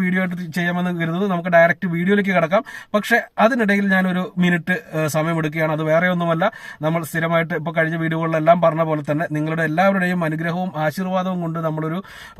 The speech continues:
ഏഹ്, എൻ്റെ ഒരു വലിയൊരു ആഗ്രഹമായിട്ടുള്ള ഒരു ബ്ലോഗ് ഞാൻ സ്റ്റാർട്ട് ചെയ്തിട്ടുണ്ട്. അത് തരക്കേടില്ലാത്ത രീതിയിൽ മുന്നോട്ട് പോയിക്കൊണ്ടിരിക്കുന്നു. ഒരാഴ്ചയേ ആയിട്ടുള്ളൂ തുറന്നിട്ട്, പക്ഷേ അത് നല്ല രീതിയിൽ തന്നെ മുന്നോട്ട്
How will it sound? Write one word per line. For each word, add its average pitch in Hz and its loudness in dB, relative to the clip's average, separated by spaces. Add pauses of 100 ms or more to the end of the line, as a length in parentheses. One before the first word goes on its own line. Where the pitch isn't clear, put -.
ഏഹ്, 156 2 (160)
എൻ്റെ 165 0
ഒരു 170 -2
വലിയൊരു 185 2
ആഗ്രഹമായിട്ടുള്ള 165 2 (140)
ഒരു 156 -2
ബ്ലോഗ് 160 0 (120)
ഞാൻ 156 0
സ്റ്റാർട്ട് 147 2
ചെയ്തിട്ടുണ്ട്. 151 -2 (380)
അത് 156 0 (160)
തരക്കേടില്ലാത്ത 185 0
രീതിയിൽ 165 -2
മുന്നോട്ട് 156 -2
പോയിക്കൊണ്ടിരിക്കുന്നു. 151 -2 (260)
ഒരാഴ്ചയേ 160 2 (120)
ആയിട്ടുള്ളൂ 165 2
തുറന്നിട്ട്, 156 -4 (120)
പക്ഷേ 185 -2 (180)
അത് 165 -2 (480)
നല്ല 190 4 (120)
രീതിയിൽ 185 0
തന്നെ 180 0
മുന്നോട്ട് 165 -2